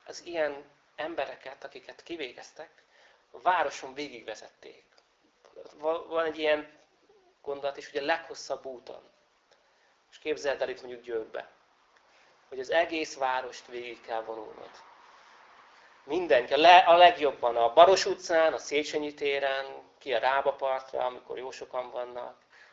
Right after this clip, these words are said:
végig, az iskolád előtt. Érted? És a legforgalmasabb a város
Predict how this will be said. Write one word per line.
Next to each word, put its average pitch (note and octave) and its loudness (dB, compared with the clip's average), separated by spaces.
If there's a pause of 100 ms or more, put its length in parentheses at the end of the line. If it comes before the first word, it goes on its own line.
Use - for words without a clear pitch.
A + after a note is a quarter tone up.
(160)
végig, C3 -18 (140)
az - -20
iskolád C3 -6
előtt. B2+ -12 (800)
Érted? D#3 -12 (300)
És - -16
a C3+ -10
legforgalmasabb C#3 -6
a C3 -12
város D3+ -8